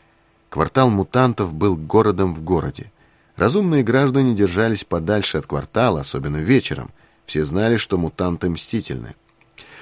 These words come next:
Но только мутанты обладали скринирующей способностью. В их бесформенных телах скрывались необычные силы и таланты, странные и неистовые способности, которых нормальные люди чурались днем и втайне вожделели ночью.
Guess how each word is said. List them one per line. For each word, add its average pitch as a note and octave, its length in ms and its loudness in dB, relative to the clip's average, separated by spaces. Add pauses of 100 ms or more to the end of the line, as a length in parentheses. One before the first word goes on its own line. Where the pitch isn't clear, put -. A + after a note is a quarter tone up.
(500)
Но F#2+ 140 2
только C#3+ 340 2
мутанты B2 600 4
обладали G2 460 4
скринирующей F2+ 720 0
способностью. - 880 -2 (880)
В G#2+ 100 6
их A2 120 4
бесформенных G#2 720 2
телах G2 440 2
скрывались F2 680 0
необычные D#2 580 0
силы F#2+ 480 0
и - 20 0
таланты, E2+ 680 0
странные E2+ 680 0
и E2+ 180 -4
неистовые F2 540 0
способности, F#2 840 0
которых G#2+ 420 2
нормальные G2 640 4
люди G2 260 2
чурались F#2+ 680 2
днем G2+ 400 2
и C#2+ 100 -4
втайне D#2+ 540 -2
вожделели D2+ 540 -2
ночью. E2+ 460 -2